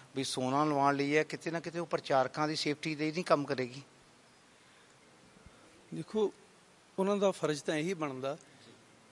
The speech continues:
Speaker 2: ਕਿ ਸੱਚ ਲਈ ਕੰਮ ਕਰੇ, ਜੋ ਸੱਚ ਬੋਲਦੇ ਨੇ ਉਹਨਾਂ ਨੂੰ ਉਹ ਹਰ ਤਰੀਕੇ ਦੀ ਸਹਾਇਤਾ ਦੇਵੇ ਔਰ ਹੌਸਲਾ ਦੇਵੇ। ਪਰ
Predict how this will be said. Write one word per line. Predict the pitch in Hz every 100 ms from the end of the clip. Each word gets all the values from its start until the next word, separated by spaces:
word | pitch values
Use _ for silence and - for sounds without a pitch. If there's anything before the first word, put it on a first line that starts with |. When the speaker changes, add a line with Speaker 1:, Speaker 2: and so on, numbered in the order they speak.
| - -
Speaker 2:
ਕਿ | 156
ਸੱਚ | - 165 151 175
ਲਈ | 170 185
ਕੰਮ | 165 143
ਕਰੇ, | 139 131 139 151 - - -
ਜੋ | 156
ਸੱਚ | 160 - 147 156
ਬੋਲਦੇ | 147 143 143 165
ਨੇ | 151 131 - - - - - - - - -
ਉਹਨਾਂ | 185 190
ਨੂੰ | 175 165 160
ਉਹ | 156 147 - - - - - -
ਹਰ | - 165
ਤਰੀਕੇ | - 151 - 151
ਦੀ | 151
ਸਹਾਇਤਾ | 147 151 139 131 135
ਦੇਵੇ | 139 143 185
ਔਰ | 190 156 143
ਹੌਸਲਾ | 147 131 123 127
ਦੇਵੇ। | - - - - - - - - - -
ਪਰ | 170